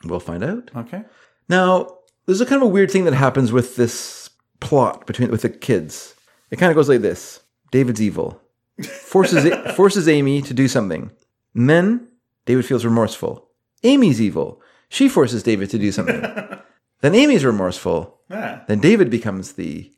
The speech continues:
Speaker 1: callous character, and he forces her onward in this Quentin, <laughs> Quentin thing. It's a very weird teeter-totter. So David is remorseful, but Amy reminds him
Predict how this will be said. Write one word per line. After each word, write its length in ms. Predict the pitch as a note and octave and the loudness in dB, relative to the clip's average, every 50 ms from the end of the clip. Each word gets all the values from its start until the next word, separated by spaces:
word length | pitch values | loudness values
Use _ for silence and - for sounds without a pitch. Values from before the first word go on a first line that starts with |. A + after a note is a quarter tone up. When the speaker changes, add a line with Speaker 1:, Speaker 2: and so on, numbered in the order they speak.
| _ _ | _ _
Speaker 1:
callous 320 | - A2+ F#2 F#2 F#2+ F#2 | -6 -4 -4 -4 -4 -6
character, 380 | - - E2+ - - - E2 - | -8 -10 -12 -12 -10 -10 -10 -10
and 120 | D#2+ F2 | -10 -8
he 140 | F#2 C3 D#3+ | -6 -6 -6
forces 400 | D3+ - A#2+ G#2 F#2 - F#2 - | -2 -2 -2 -2 -2 -6 -10 -12
her 300 | - F#2 F2+ F2+ - _ _ _ _ _ _ _ _ - | -10 -8 -8 -10 -10 _ _ _ _ _ _ _ _ 0
onward 340 | G#2+ A2+ A2+ G#2+ G#2 G2+ G2 | 2 2 2 2 2 2 0
in 80 | F#2+ | 0
this 240 | F#2 F2+ F2+ - - | -2 -4 -6 -8 -10
Quentin, 600 | - _ - - A#2 A2 G2+ - G#2+ F#2 F2+ F2+ - - - _ | -18 _ -8 -4 -4 -4 -4 -4 -6 -8 -8 -10 -14 -16 -20 _
<laughs> 180 | - _ _ _ | -20 _ _ _
Quentin 320 | - C#3 C3 A2 A#2+ A2 | -4 -4 -2 -2 -2 -2
thing. 140 | F#2+ A2 G2+ | -2 -4 -4
It's 140 | A2+ A#2 C3 | -4 -6 -4
a 40 | C#3 | 0
very 240 | E3 G3+ F#3 D#3+ | 4 4 4 4
weird 320 | D3 C3+ C3+ B2+ A#2 - - - | 4 2 2 2 2 0 0 -6
teeter-totter. 480 | - A2+ G#2+ - G#2+ G2 F#2 F#2+ F#2 | -4 -4 -4 -2 -2 -2 -2 -2 -2
So 340 | - - C#3 A#2+ - - - - - _ _ _ _ _ - | -2 0 2 2 2 0 -4 -18 -20 _ _ _ _ _ -6
David 220 | - D3+ D#3+ D#3 D#3 | -2 0 2 2 2
is 140 | C#3+ A2 B2 | 2 2 0
remorseful, 480 | A2 G2+ F#2+ F#2 - - - - F2+ F2 _ _ _ _ _ _ _ | 0 0 -2 -4 -6 -12 -16 -18 -18 -18 _ _ _ _ _ _ _
but 120 | - - E3 | -4 0 2
Amy 220 | E3 F#3 G#3+ G#3 | 4 4 4 4
reminds 400 | F#3+ F#3 E3+ F3+ F#3 F#3+ F3+ - | 4 4 4 4 4 2 2 0
him 460 | - C3+ A#2 A2+ A2+ A2+ A2 - _ | 0 0 0 0 -2 -6 -8 -10 _